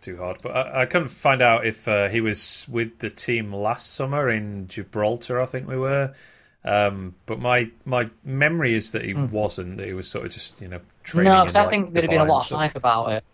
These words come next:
Speaker 1: Yeah.
Speaker 2: I think there'd have been a lot of hype about it if he were there, yeah.
Speaker 1: Well, I suppose also that was a bit more kind of peak covid sort of time, when it, so,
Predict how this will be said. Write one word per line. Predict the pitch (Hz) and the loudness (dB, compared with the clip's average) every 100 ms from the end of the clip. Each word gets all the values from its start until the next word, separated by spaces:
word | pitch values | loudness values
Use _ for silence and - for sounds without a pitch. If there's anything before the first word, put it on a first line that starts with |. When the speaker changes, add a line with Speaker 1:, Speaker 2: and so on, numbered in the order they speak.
| _ _ - _ _ _ | _ _ -20 _ _ _
Speaker 1:
Yeah. | - 104 | 0 4
Speaker 2:
I | 98 | 6
think | 190 | 8
there'd | 165 | 6
have | |
been | 160 | 6
a | |
lot | 156 143 | 6 6
of | |
hype | 143 143 | 4 2
about | 139 123 117 113 | 0 -2 -4 -4
it | 113 | -6
if | 117 | -2
he | |
were | 113 | 0
there, | 113 113 107 | 2 4 4
yeah. | 110 104 - - - - - | 2 0 -6 -20 -20 -20 -2
Speaker 1:
Well, | 139 | 0
I | |
suppose | 143 175 160 | 2 4 6
also | 160 151 139 | 6 4 6
that | 135 | 6
was | 120 113 | 4 0
a | |
bit | 120 135 | 2 2
more | 127 120 113 | 4 4 4
kind | 110 113 | 4 0
of | 107 | 0
peak | - 131 107 - - | 0 -2 -2 -8 -4
covid | - 117 107 110 107 | 2 4 4 4 2
sort | - 110 113 | 0 -2 0
of | 107 | 0
time, | 117 107 104 | 4 4 4
when | 107 101 | 2 0
it, | 107 | 0
so, | - 104 101 95 | 2 4 4 2